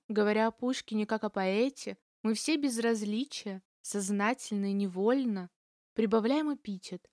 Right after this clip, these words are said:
«истинно русский», «истинно народный»? Зачем нужна эта оговорка? В чём именно смысл той исторической минуты, печать которой легла на его творениях?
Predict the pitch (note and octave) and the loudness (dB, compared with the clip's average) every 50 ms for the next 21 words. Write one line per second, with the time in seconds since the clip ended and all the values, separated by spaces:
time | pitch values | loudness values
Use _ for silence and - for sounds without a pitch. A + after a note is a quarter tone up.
0 | _ - - B3+ - - - E4 C4 A3 G3+ F#3+ F#3+ F#3+ G3+ G#3 - - - - | _ -8 -6 -6 -6 -4 -2 0 2 2 2 0 -2 -4 -4 -6 -8 -10 -12 -10
1 | - F#3+ F3+ F3+ _ - G#3 - - - - G3 F#3+ F#3+ F#3 F3+ F3+ F3+ F3+ F#3 | -10 -10 -10 -10 _ -8 -8 -8 -8 -6 -4 -2 -2 0 0 -2 -2 -2 -2 -2
2 | F#3+ F#3+ F3 F#3 F3+ F3 F3 F3 _ - G#3 B3 B3+ - - F#4+ F#4+ F4 C#4 G#3 | -2 -4 -4 -6 -8 -8 -10 -10 _ -2 -2 -2 -2 -2 -2 -2 0 -2 -2 -2
3 | - G3+ F#3+ F#3 F#3 F3+ - F3+ F3+ F3+ F3+ E3+ F3+ F3+ F3 F3 - - - F3 | -2 -2 -2 -2 -2 -4 -6 -6 -6 -4 -4 -2 -2 -2 -4 -4 -8 -12 -16 -16
4 | E3+ - _ _ _ _ _ - - - C#4+ D#4 E4+ F4+ F#4 F4+ E4+ C#4+ B3 A#3 | -16 -18 _ _ _ _ _ -8 -2 0 2 2 4 4 4 4 4 4 2 2
5 | A3+ - - A3 G#3+ A3+ C4 B3+ - - A3 G#3 - G3+ G#3 G3+ - - - G#3+ | 2 0 2 2 4 4 2 2 0 -2 -2 0 0 0 0 0 0 -2 0 0
6 | G#3+ B3 C4+ - - B3+ - - - A3 G3+ G3+ G#3 G3+ G3+ G#3+ C4 D4 - - | 0 0 -2 -4 -6 -6 -6 -4 -2 0 0 2 2 2 0 0 -2 -4 -4 -8
7 | G3 F#3+ - _ - G3+ - G#3+ G#3+ G#3 - - G3+ - A3 B3 C4+ C4+ B3 A3 | -8 -8 -8 _ -8 -4 -2 -2 -2 -2 -2 -2 -2 2 2 2 2 2 2 0
8 | A3 - G3+ F#3+ G3 G3 G3+ G3 G3 F#3 F#3+ - - F#3 F3+ F3 F3 E3+ E3+ E3+ | 0 -2 -2 -2 0 0 0 0 -2 -2 -4 -6 -4 -6 -4 -4 -4 -6 -6 -8
9 | E3 D#3+ E3 E3 - - | -10 -12 -12 -14 -18 -20